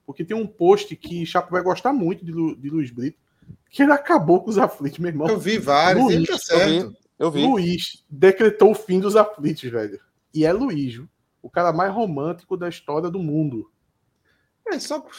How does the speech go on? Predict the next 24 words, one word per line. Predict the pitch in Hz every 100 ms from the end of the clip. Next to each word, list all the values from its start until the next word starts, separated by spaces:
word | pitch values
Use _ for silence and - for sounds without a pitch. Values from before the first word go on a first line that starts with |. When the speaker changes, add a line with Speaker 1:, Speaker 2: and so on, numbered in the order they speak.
| - -
Speaker 2:
ah, | - 135
eu | 147
não | 175
vou | 170 147
falar | - 127
sobre | 127 117
os | 120
aflitos, | - 113
mano, | 113 113
eu |
já | 127
cansei. | - 113 - 104 -
E | 165
aqui, | 175 190 156
ó, | 110 123 _ _
já | 143 160
chegou, | 190 139 135
o | 139
homem | 185 208
chegou. | 208 180 135 110 - - - - - - - - - - -
Speaker 1:
Até | - - 147
Luiz | 180 156 151
já | 151
aceitou. | - 160 - 135 127